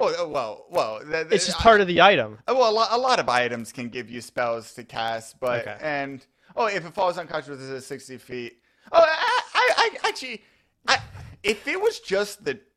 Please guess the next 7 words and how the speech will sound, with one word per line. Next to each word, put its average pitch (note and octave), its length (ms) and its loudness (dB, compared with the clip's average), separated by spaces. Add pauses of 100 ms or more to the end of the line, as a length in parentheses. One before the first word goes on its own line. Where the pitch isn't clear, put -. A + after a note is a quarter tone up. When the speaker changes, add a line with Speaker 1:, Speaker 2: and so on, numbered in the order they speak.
Speaker 1:
two E3 720 -6 (140)
Speaker 2:
Yeah. D3+ 300 0 (180)
Speaker 1:
Actually, F3 240 2
no, B2+ 100 -4
no. G#2+ 280 -10 (440)
Uh, C#3 400 2
it, D3+ 300 -2